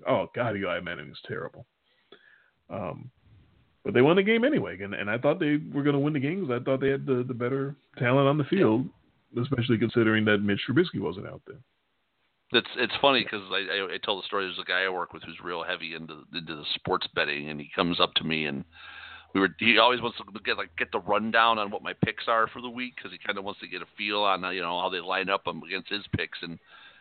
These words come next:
Speaker 2: I was all, I was, we were talking about the Denver-Cincinnati game, and I was all over Denver in that one. And I said, "Yeah, it feels like a, feels like a twenty to ten game, you know, kinda thing to me. I don't think it's gonna be, you know, very high scoring, kind of a blowout kinda game."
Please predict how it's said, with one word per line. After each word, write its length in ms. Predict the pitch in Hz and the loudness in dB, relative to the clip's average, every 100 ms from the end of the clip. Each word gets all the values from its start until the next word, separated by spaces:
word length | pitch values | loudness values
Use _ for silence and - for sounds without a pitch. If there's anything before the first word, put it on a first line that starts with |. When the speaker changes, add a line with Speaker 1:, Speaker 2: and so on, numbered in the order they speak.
| - | 0
Speaker 2:
I 100 | 101 | 4
was 120 | 104 | 6
all, 220 | 127 131 110 | 6 6 4
I 60 | |
was, 100 | 110 - | 0 -4
we 80 | 120 | -10
were 60 | 101 | -2
talking 160 | 143 | 0
about 180 | 127 110 | 0 -2
the 60 | 92 | -4
Denver-Cincinnati 1120 | 107 113 117 104 - 101 - 92 104 160 92 | -6 -4 -4 -6 -6 -12 -10 -6 -4 -4 -6
game, 220 | 90 78 | -8 -10
and 80 | 78 | -6
I 40 | 95 | -2
was 120 | 104 | 4
all 200 | 110 95 | 6 4
over 140 | 82 80 - | -2 -12 -12
Denver 360 | 78 78 80 | -14 -12 -12
in 100 | 76 | -12
that 220 | 67 67 | -10 -10
one. 200 | - 95 | -6 -6
And 80 | 90 | -6
I 60 | 85 | -8
said, 160 | - 196 | -10 -6
"Yeah, 340 | 233 220 208 | 0 4 4
it 80 | 202 - | 2 0
feels 280 | 196 170 160 | -2 0 2
like 220 | 143 139 | 2 4
a, 260 | 120 104 - _ _ _ _ _ - | 4 4 0 _ _ _ _ _ -2
feels 140 | 147 | 2
like 140 | 151 | 4
a 80 | 120 | 2
twenty 340 | - 135 135 120 | 0 2 4 2
to 80 | |
ten 340 | 98 117 107 113 | 0 -2 -2 -2
game, 300 | 92 82 85 | -4 -6 -8
you 140 | 78 | -8
know, 180 | 92 87 - | -8 -8 -6
kinda 200 | 98 85 | -6 -6
thing 240 | - 92 87 | -8 -10 -10
to 80 | 87 | -10
me. 120 | 87 | -4
I 40 | |
don't 160 | 101 107 | -4 -4
think 140 | 113 | -6
it's 120 | 104 | -8
gonna 200 | - 98 | -8 -10
be, 460 | 87 95 95 92 85 | -8 -6 -4 -4 -4
you 80 | 92 | -2
know, 160 | 87 85 | 0 0
very 240 | 98 98 | 2 2
high 180 | 92 92 | 4 4
scoring, 440 | - 87 87 87 | 2 2 0 0
kind 180 | 82 95 | 0 -2
of 60 | 87 | 0
a 100 | 90 | -2
blowout 360 | 92 92 85 - | 0 -2 -2 -4
kinda 180 | 90 80 | -8 -6
game." 280 | 85 85 | -8 -10